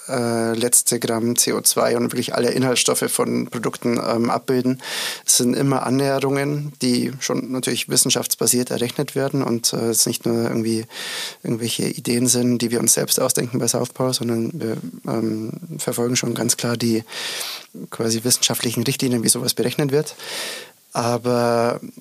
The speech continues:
ähm, so weit geht's leider noch nicht. Aber irgendwann in so einer perfekten Welt wird jedes, ähm, Unternehmen, das Produkte herstellt, auch, ähm, ausweisen,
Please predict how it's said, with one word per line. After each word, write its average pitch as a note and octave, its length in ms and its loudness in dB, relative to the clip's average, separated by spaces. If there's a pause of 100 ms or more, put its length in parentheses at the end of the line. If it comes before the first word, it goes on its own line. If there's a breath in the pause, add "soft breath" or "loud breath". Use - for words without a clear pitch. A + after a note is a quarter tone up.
(140)
ähm, A2 420 0
so A#2 180 2
weit A2+ 140 0
geht's - 160 0
leider A#2 180 -2
noch A#2+ 120 -4
nicht. - 360 -6
Aber B2+ 240 0
irgendwann C3+ 480 4
in B2+ 280 2
so C3+ 100 4
einer B2 120 4
perfekten B2 640 0
Welt B2+ 500 2
wird C#3+ 320 -4
jedes, - 640 4
ähm, - 840 0
Unternehmen, C3 480 2
das A#2+ 240 4
Produkte B2+ 400 0
herstellt, B2 680 2
auch, B2 300 0
ähm, B2+ 260 2
ausweisen, B2 800 4